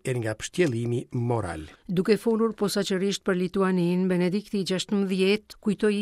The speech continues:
Speaker 2: historinë e gjatë e fisnike të krishterimit në këtë vend dhe fenë që e ndihmoi popullin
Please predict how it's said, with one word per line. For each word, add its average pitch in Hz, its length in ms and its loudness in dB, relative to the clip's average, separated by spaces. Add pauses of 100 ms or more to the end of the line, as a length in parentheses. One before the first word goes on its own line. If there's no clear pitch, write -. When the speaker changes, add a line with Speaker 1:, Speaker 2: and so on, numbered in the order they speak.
Speaker 2:
historinë 190 600 0
e 156 100 -4
gjatë 185 340 0
e - 60 -8
fisnike 196 560 0
të - 100 -10
krishterimit 175 760 0
në 185 140 -2
këtë 196 220 -2
vend 175 420 -2 (160)
dhe 202 160 2
fenë 220 480 -2
që 196 160 0
e 190 80 2
ndihmoi 202 240 2
popullin 202 480 0